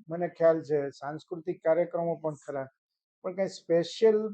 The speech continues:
Speaker 1: પ્રવૃત્તિઓ થતી હોય ને એમાં બાળકોને વ-, વાળવામાં આવતા હોય એવું ખરું?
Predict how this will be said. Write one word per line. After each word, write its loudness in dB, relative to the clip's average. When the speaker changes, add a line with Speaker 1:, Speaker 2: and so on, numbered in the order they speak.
Speaker 1:
પ્રવૃત્તિઓ -2
થતી -6
હોય 2
ને 0
એમાં 0
બાળકોને 4
વ-, -2
વાળવામાં 2
આવતા -2
હોય 2
એવું -2
ખરું? -8